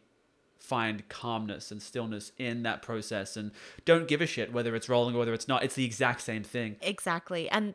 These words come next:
Speaker 2: that's one of the reasons why specifically today I wanted to keep it cash, because m-, I, my method's always been, I don't have anything planned. You know, when I used to do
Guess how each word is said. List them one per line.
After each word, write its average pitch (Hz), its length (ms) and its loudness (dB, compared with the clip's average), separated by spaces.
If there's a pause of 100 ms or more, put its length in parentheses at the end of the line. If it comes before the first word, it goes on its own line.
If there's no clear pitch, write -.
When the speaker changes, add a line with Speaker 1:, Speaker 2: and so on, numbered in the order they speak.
Speaker 2:
that's 302 280 4
one 427 140 2
of 349 80 0
the 277 60 0
reasons 226 440 -2
why 180 200 0
specifically 202 580 -4
today 180 380 -2
I 190 100 -2
wanted 180 220 -2
to 180 80 -4
keep - 220 -12
it - 80 -8
cash, - 480 -6 (300)
because 220 380 0 (180)
m-, 190 120 -12 (100)
I, 214 200 4
my 220 280 4
method's 285 360 -2
always 190 280 0
been, 170 340 -6
I 185 140 2
don't 175 160 2
have 170 200 0
anything 160 360 -8
planned. 139 600 -8
You 196 120 -8
know, 185 100 -2
when 190 80 2
I 190 60 2
used 196 160 0
to 190 80 -8
do 190 100 -4